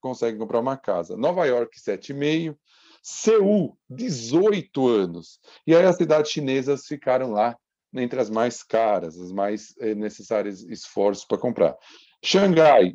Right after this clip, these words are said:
vinte vezes, vinte anos. Pequim, vinte e cinco e Shenzhen, vinte e sete e meio vezes. Então, aqui é pra dar pros nossos ouvintes um pouquinho do tamanho, um pouquinho da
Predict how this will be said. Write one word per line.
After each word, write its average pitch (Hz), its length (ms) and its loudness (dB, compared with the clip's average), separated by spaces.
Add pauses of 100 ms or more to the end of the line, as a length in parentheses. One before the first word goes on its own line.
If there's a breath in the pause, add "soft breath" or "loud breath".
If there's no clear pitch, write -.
vinte 143 720 -2
vezes, 120 520 0
vinte 143 360 -6
anos. 120 420 0 (680 soft breath)
Pequim, 190 460 4
vinte 214 300 2
e - 40 -10
cinco 180 440 2
e 269 40 4
Shenzhen, 139 520 2
vinte 143 300 -6
e - 20 -20
sete 120 400 -2
e - 20 -6
meio 90 400 -8 (100)
vezes. 80 380 -10 (320 loud breath)
Então, 220 260 4
aqui 220 520 0
é 156 180 4
pra 151 240 4
dar 147 180 4
pros 143 140 0
nossos 123 180 0
ouvintes 131 400 0
um 131 60 -4
pouquinho 160 380 -2
do 147 100 0
tamanho, 151 760 0
um 120 40 -2
pouquinho 123 360 -8
da 117 120 -2